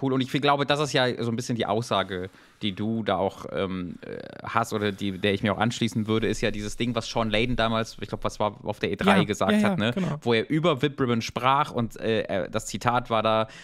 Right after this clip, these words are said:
Speaker 1: ähm, „It wasn't a million seller, but that wasn't the point.“ Ne? Es war
Speaker 2: Ja.
Speaker 1: kein Millionenseller, aber das war gar nicht der Punkt, dass es das werden sollte. Ähm, und diese,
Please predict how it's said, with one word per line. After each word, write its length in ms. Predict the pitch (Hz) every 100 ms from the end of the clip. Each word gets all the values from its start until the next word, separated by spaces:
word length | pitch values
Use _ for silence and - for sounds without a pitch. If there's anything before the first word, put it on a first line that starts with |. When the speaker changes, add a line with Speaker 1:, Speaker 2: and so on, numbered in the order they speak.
| -
Speaker 1:
ähm, 280 | - 110 110
„It 140 | - 101
wasn't 340 | 120 135 151
a 40 | 120
million 380 | 120 139 147 139
seller, 520 | - 131 123 127 123 - -
but 160 | 110 107
that 100 | 113
wasn't 300 | 107 107 110
the 60 | 104
point.“ 540 | - 95 76 - - _
Ne? 200 | 101 110 -
Es 100 | -
war 100 | 240
Speaker 2:
Ja. 60 |
Speaker 1:
kein 240 | 170 127 131
Millionenseller, 520 | 123 117 113 120 110
aber 140 | 98 101
das 120 | -
war 80 | 107 101
gar 120 | - 95
nicht 120 | 95
der 60 |
Punkt, 280 | 101 - 95
dass 100 | 90
es 80 | 95
das 180 | 95 -
werden 240 | 85 82
sollte. 360 | 85 80 - - - - - -
Ähm, 380 | 107 101 98 95 - -
und 320 | - 110 110 107 _ - -
diese, 600 | 139 160 175 160 156 156